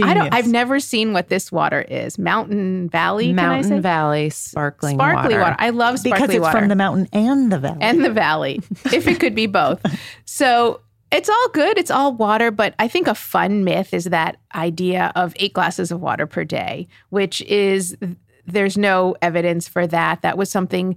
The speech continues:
Speaker 1: actually from the time in World War Two where people were saying you have to drink water to stay healthy and that eight glasses of water per day. And s-, we still talk about that as a thing.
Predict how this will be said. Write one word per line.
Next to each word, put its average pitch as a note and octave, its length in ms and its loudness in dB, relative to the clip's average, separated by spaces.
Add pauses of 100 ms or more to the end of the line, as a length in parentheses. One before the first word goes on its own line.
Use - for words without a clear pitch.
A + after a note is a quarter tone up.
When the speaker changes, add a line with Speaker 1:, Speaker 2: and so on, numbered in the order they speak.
(220)
Speaker 1:
actually F#3+ 300 -2
from F#3+ 360 -2
the F#3 240 -4
time F#3+ 300 -2
in F#3 140 0
World F3+ 180 0
War F#3 160 0
Two A3+ 460 2
where G3 160 2
people G3 280 -2
were F#3 140 0
saying F#3 320 0
you F3+ 60 0
have F3 160 -2
to F#3+ 80 -2
drink F#3+ 260 -2
water F3+ 300 2
to F3+ 100 -2
stay F#3 240 -4
healthy F3 600 -2 (260)
and F#3+ 180 0
that F3 200 -2
eight G#3 200 -2
glasses F3+ 440 -2
of F3 80 -4
water E3 240 -2
per F3+ 160 -4
day. D#3 440 -2
And F3 100 -2
s-, - 140 -8
we G#3+ 140 -2
still A#3+ 420 0
talk A3 320 -6
about - 340 -8
that - 300 -6
as E3+ 220 0
a F3 100 0
thing. F3+ 580 -4